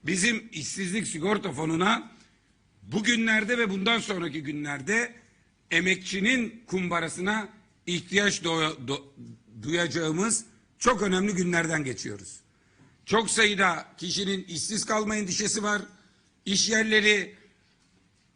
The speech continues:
alınan kararlar gereği durduruluyor, çalıştırılmıyor ve bundan sonra da bir takım kanuni önerilerle dile getireceğimiz işsizlik sigorta fonunun işçi yararına kullanılacağı günlere gelirken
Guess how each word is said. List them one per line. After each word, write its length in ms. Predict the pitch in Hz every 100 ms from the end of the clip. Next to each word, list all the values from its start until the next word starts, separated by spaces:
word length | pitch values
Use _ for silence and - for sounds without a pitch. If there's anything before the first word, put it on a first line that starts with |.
| _
alınan 380 | 156 190 202 208
kararlar 440 | 190 190 196 196 202
gereği 340 | 196 196 170
durduruluyor, 560 | 175 160 185 190 190 165
çalıştırılmıyor 920 | 160 151 - 156 175 190 220 226 208 - - _ _
ve 320 | 147 220 214 - 123
bundan 320 | 151 185 240
sonra 360 | 214 214 196 170
da 240 | 190 208 - - _
bir 140 | 156 208
takım 320 | 214 208 202
kanuni 480 | 160 175 180 196 208
önerilerle 600 | 185 185 185 196 190 151
dile 160 | 165
getireceğimiz 840 | 190 180 170 160 131 147 170 226 - - _ -
işsizlik 580 | 147 139 170 156 220 202
sigorta 460 | - 165 175 180
fonunun 380 | 139 156 165 220
işçi 400 | 208 170 - 214
yararına 420 | 220 180 165 151
kullanılacağı 640 | - 190 190 175 156 147 139
günlere 400 | 147 185 196 165
gelirken 540 | 170 240 226 156 104